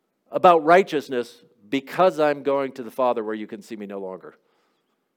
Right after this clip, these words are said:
I had to read that for a while and say, "What is the connection between righteousness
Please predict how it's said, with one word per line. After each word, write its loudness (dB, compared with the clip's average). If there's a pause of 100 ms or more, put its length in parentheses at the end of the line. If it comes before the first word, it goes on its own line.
(1160)
I -20
had -16
to -8
read -4
that -2
for -8
a -6
while -4
and -14
say, -12
"What -8
is -6
the -12
connection -6
between -4
righteousness -4